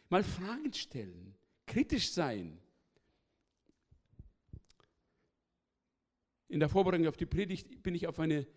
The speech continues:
ähm, Schrift gestoßen, die finde ich total klasse. Es ist von Werner Heuchelbach. Der Titel ist, äh, Aberglaube, Esoterik, Okkultismus, was steckt dahinter?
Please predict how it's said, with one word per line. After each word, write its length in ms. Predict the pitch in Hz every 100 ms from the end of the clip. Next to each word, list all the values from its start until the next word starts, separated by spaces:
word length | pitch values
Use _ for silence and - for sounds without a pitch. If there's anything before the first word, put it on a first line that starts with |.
| _ _ -
ähm, 340 | 135 127 117
Schrift 380 | - - 269 -
gestoßen, 720 | 139 - 139 165 - 220 247 - - - - -
die 80 | -
finde 260 | - 160 156
ich 220 | 143 - -
total 440 | - 143 - 147 151
klasse. 480 | - 127 104 90 78 - _ _ _ _ _ _ -
Es 260 | 135 139
ist 220 | 160 -
von 260 | - 156 147
Werner 240 | 160 156
Heuchelbach. 560 | 151 220 175 131 135 151 - _ - - - _ _ _ _ _ _ _ _ _ - - _ -
Der 100 | 156
Titel 280 | 254 214
ist, 180 | 165 - - - - _ _ _ _ -
äh, 240 | 139 127
Aberglaube, 640 | - 214 233 190 190 180 175
Esoterik, 580 | 160 156 - 196 196 190
Okkultismus, 720 | 139 151 - 208 185 175 - -
was 140 | - 147
steckt 260 | - -
dahinter? 560 | - 135 123 - 85 90